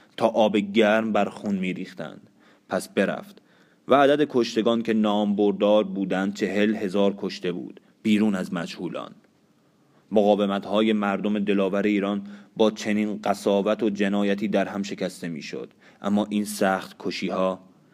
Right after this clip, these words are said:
هرگز نمی‌توانست اراده و روح آن عدهٔ معدودی را که در راه دفاع از یار و دیار خیش خون و عمر و زندگی خود را نثار می‌کردند،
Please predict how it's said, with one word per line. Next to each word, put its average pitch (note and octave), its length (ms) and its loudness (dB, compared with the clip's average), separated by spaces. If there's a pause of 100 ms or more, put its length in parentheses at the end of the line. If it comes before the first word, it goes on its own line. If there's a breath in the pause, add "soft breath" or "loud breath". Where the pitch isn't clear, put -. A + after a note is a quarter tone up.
(240 soft breath)
هرگز G#2+ 420 2
نمی‌توانست G2 760 -2 (560 loud breath)
اراده A2 380 4
و A#2 140 2
روح A#2 240 0
آن G#2+ 220 -2
عدهٔ F#2+ 380 0
معدودی G2+ 580 0
را G2 140 2
که G2 160 -8
در F#2+ 220 -2
راه G#2 440 2
دفاع F#2+ 540 0
از F#2 120 -4
یار G2 320 2
و G#2 80 2
دیار G2 460 0
خیش G2 580 -2 (340 loud breath)
خون A#2+ 400 0
و G#2 200 0
عمر A2 300 0
و G#2 80 4
زندگی G2 580 0
خود F#2+ 260 -4
را G2 100 0
نثار G2 580 0
می‌کردند، F2+ 760 -4